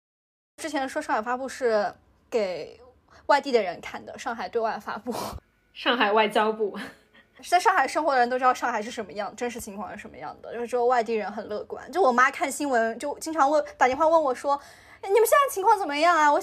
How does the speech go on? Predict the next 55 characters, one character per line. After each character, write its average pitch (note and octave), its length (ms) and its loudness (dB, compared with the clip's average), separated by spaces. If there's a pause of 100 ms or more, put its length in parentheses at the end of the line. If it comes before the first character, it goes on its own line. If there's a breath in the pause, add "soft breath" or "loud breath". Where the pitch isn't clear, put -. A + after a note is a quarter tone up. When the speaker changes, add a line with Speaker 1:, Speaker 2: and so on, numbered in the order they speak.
Speaker 1:
看 G#4 140 0
新 G4+ 140 -6
闻 F4 140 2
上 F4+ 180 0
说 F#4 180 -6
已 D4 120 -8
经， D#4 200 -8 (260 loud breath)
已 D#4 60 -12
经 D#4 140 -8
快 F#4+ 160 2
要 F4 80 6
解 A#3+ 180 -2
封 D4 220 0
了 D#4+ 80 0
嘛， A#3+ 320 0
说， C#4+ 220 -2 (240 loud breath)
呃， E4 160 0
有 C#4+ 100 4
物 D4+ 160 0
资 D#4+ 240 -8
怎 C#4+ 80 -6
么 A#3+ 80 -4
怎 B3 100 -6
么 A3 60 -6
样。 A3 140 -4 (400 loud breath)
我 G4 120 2
就， G#4+ 120 6 (300)
我 D4+ 120 0
真 F4 160 0
的 G#4 80 4
也 C#4+ 140 8
无， C4 260 2 (400)
不 - 100 -4
知 F#4 60 2
道 F4+ 100 8
在 E4 140 0
该， D4 280 -2
该 D#4 200 2
怎 C#4+ 140 -4
么 G#3 80 -4
跟 A#3+ 160 -6
她 C4 180 -4
说， A3+ 600 0
就 A3 100 -12
是 D4 60 -8
他 D4 120 -10
们 C4+ 200 -8 (160)
没 B3+ 100 -4
有 C4+ 140 -2
在 C4 340 0
上 C4+ 160 -6
海 A3+ 140 -4
经 A#3+ 200 -8
历 B3 120 -2
过， G3 280 -8